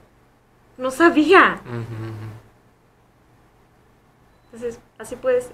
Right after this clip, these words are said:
Speaker 1: puede ser la otra forma. ¿Cómo lo hago visible?
Speaker 2: Claro.
Speaker 1: Lo que no está visible, hazlo visible. Muéstralo, verbalízalo.
Speaker 2: Ujú. Me platicaste una vez, fu-, eh, fuera del aire,
Speaker 1: Ajá.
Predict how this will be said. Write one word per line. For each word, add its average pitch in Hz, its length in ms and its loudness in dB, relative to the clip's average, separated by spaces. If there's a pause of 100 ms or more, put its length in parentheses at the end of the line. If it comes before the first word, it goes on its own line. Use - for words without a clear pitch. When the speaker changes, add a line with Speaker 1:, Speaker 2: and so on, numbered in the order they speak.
Speaker 1:
puede 240 160 4
ser 254 120 4
la 233 120 6
otra 233 160 -2
forma. 285 300 -6 (360)
¿Cómo 294 240 0
lo 320 100 4
hago 311 120 -2
visible? 285 500 -4 (480)
Speaker 2:
Claro. - 140 -18 (100)
Speaker 1:
Lo 214 220 -4
que 202 100 -6
no 196 120 -4
está 196 220 -6
visible, 247 560 -2 (560)
hazlo 208 320 -12
visible. 185 540 -8 (640)
Muéstralo, 254 680 -6 (840)
verbalízalo. 208 840 0
Speaker 2:
Ujú. 113 460 -12 (1200)
Me 120 60 -18
platicaste 123 600 -2
una 131 140 4
vez, 117 300 6
fu-, - 200 -16
eh, 107 300 -2
fuera 117 380 2
del 104 240 -2
aire, 113 300 -2 (280)
Speaker 1:
Ajá. 214 300 -4